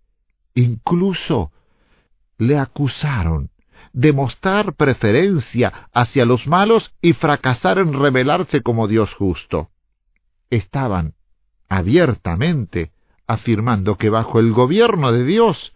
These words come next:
los malvados la pasaban mejor que los justos. Pero les quiero compartir, para ir terminando, tres resultados vemos de estas décadas de privaciones y desilusiones y tengámoslas en cuenta.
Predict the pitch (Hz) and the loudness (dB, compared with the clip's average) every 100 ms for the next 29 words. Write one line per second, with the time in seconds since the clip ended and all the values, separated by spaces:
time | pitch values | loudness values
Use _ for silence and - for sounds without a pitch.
0 | _ _ _ _ - 113 98 101 95 92 | _ _ _ _ 0 0 0 -2 -2 -2
1 | 120 135 120 101 - _ _ _ - 107 | -2 -2 -4 -4 -10 _ _ _ -2 -2
2 | 104 98 - 107 98 95 - 98 87 90 | 0 -2 -2 0 0 -2 0 -2 -2 -4
3 | 85 - 71 - - 67 - - _ _ | -4 -6 -10 -10 -12 -14 -16 -20 _ _
4 | _ _ _ _ 113 113 110 - 185 156 | _ _ _ _ -2 0 0 -2 -2 -2
5 | - 135 92 - 73 78 117 113 101 73 | -2 -4 -4 -6 -6 -4 0 0 -2 -4
6 | 73 120 120 - 117 92 82 90 90 87 | 0 2 0 -2 -2 -2 -2 -2 -2 -2
7 | 95 - _ _ _ _ _ - 190 247 | -4 -6 _ _ _ _ _ -2 0 0
8 | - 123 117 104 90 76 98 98 98 85 | -2 -4 -2 -2 -2 -2 -4 -2 -4 -2
9 | 92 110 117 - _ _ _ _ _ 80 | -2 -2 -6 -10 _ _ _ _ _ -4
10 | 87 104 98 78 113 110 107 85 87 - | -4 -4 -6 -4 -4 -4 -4 -4 -6 -4
11 | 85 73 - 92 120 131 85 - 80 78 | -4 -4 -4 0 2 2 -4 -6 -6 -4
12 | 95 82 82 117 135 127 - _ _ _ | -4 -4 -2 0 0 -2 -8 _ _ _
13 | - 113 104 85 85 104 92 76 82 73 | -4 -2 -2 -4 -2 -4 -4 -6 -6 -4
14 | 82 67 - 58 110 - 78 | -6 -6 -6 -6 -8 -10 -16